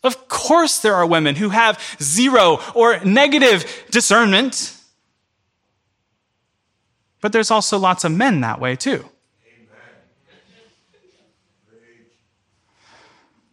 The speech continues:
But if we're gonna press the matter further,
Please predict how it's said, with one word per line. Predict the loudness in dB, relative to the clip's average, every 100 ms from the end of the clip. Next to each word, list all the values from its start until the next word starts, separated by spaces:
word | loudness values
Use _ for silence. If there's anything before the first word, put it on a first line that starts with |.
| _ -2
But | 2 2
if | 2
we're |
gonna | 2 0
press | 2 0 2
the | 0
matter | 2 2 0
further, | -2 0 0 2 -2 -4 -6